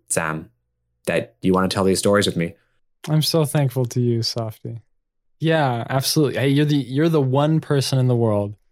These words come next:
Speaker 2: that I could do this with.
Speaker 1: I feel exactly the same way. Um, and I'm glad that we have a, a platform to share it with others.
Speaker 2: Yeah. Guys, if you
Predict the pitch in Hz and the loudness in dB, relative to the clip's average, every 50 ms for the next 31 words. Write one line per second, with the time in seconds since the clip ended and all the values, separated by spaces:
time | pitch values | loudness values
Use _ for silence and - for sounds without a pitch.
0 | _ _ _ _ _ _ _ - 120 117 110 - 120 113 107 104 101 101 98 - | _ _ _ _ _ _ _ 0 0 2 2 2 2 2 2 4 4 2 2 0
1 | 110 101 95 - - - - - 104 104 104 - 113 110 98 95 98 - 101 98 | -2 -4 -4 -6 -10 -12 -6 -4 -4 -2 0 0 2 2 4 2 2 0 -2 -2
2 | 95 95 95 85 87 - - 90 90 90 - 92 87 85 85 87 87 85 82 85 | -2 -2 -2 -2 -2 -2 -2 -2 0 0 0 0 0 0 0 -2 -2 -2 -4 -6
3 | - _ _ _ _ _ _ _ _ _ _ _ _ _ _ - 123 90 85 80 | -12 _ _ _ _ _ _ _ _ _ _ _ _ _ _ -6 -4 -2 -2 -2
4 | 80 80 85 - _ _ _ _ _ - - - 107 110 110 107 - 120 120 131 | -4 -6 -8 -12 _ _ _ _ _ -12 -6 -4 -2 -2 -2 0 0 0 0 0
5 | 131 107 107 110 113 110 104 110 104 92 - - _ _ _ - - - 101 - | 0 0 0 0 0 0 0 0 0 0 -2 -6 _ _ _ -10 -6 -4 -4 -4
6 | - 113 101 104 - - 113 104 98 92 - - 110 104 101 101 95 95 98 95 | -2 -4 -4 -4 -2 -2 -2 0 0 0 0 0 0 2 0 0 2 2 2 2
7 | 87 - - - - - _ _ _ _ _ _ _ _ - 151 147 135 120 127 | 2 0 -2 -4 -8 -10 _ _ _ _ _ _ _ _ -2 0 0 0 -2 -4
8 | 117 _ _ _ _ _ _ _ _ _ _ _ _ _ _ _ _ _ _ _ | -12 _ _ _ _ _ _ _ _ _ _ _ _ _ _ _ _ _ _ _
9 | - - 156 165 165 147 131 - - - _ _ _ _ _ - 151 135 - - | -4 -2 0 0 0 0 -2 -4 -8 -12 _ _ _ _ _ -4 -2 -2 0 0
10 | 165 165 165 170 156 - | 0 2 2 2 0 -2